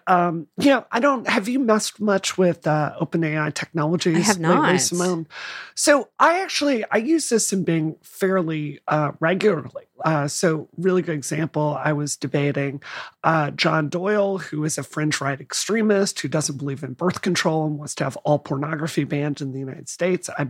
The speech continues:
Speaker 1: uh, debated him, uh, two nights ago in South Carolina. And as I was preparing for this, uh,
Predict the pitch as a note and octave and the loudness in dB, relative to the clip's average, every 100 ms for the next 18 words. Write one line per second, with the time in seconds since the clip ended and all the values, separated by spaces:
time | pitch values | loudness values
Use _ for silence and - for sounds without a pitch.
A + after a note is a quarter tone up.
0 | - C#3 C3 - - C#3 C3 - - E3 | -4 -4 -4 -4 -6 -4 -4 -6 -2 0
1 | E3 - - - - D#3+ C#3 - E3+ D#3 | 0 -4 -10 -10 0 2 2 0 -2 0
2 | E3 D#3 - E3+ D#3 D3 D3 D3 - C#3+ | 0 -2 -4 -2 -2 -4 -4 -6 -6 -4
3 | C#3+ C#3 D#3+ D#3+ D#3+ - - - - F#3 | -4 -4 -2 -2 -2 -6 -12 -8 2 2
4 | F3 - F#3 G#3 G#3+ - - - - - | 2 -2 2 2 2 -2 -6 -6 -6 -2
5 | A#3 C#4 A3 - C3+ D#3+ C#3+ C3+ - - | 2 2 2 -4 -4 -2 -2 -2 -6 -8
6 | - - G3 F#3 | -12 -6 2 4